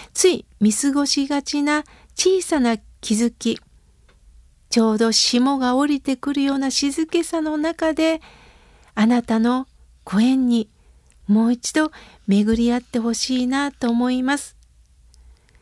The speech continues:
静かな澄んだ心で自然から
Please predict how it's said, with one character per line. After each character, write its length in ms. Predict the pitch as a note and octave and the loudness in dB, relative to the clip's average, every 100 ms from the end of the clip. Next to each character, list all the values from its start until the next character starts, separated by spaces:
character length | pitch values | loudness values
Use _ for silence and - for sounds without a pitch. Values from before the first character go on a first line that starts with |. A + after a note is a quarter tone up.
| _ - _ _ - _ - | _ -20 _ _ -20 _ -18
静 440 | - - A#3 A3+ G#3+ | -4 0 2 0 0
か 140 | G3+ | 0
な 160 | G3 G3+ | 0 -2
澄 460 | - - D4 C#4+ | -4 -2 0 0
ん 20 | |
だ 140 | C4 A#3 | -2 -4
心 480 | - A#3+ D#4 D#4 C#4+ | -6 -2 -2 0 0
で 240 | A#3 - _ _ _ - _ - | -2 -4 _ _ _ -20 _ -6
自 280 | - A#3 | 0 0
然 300 | A3+ A3 G#3+ | 2 2 0
か 160 | G#3 A#3+ | -2 -2
ら 300 | C4 C#4 | 0 -2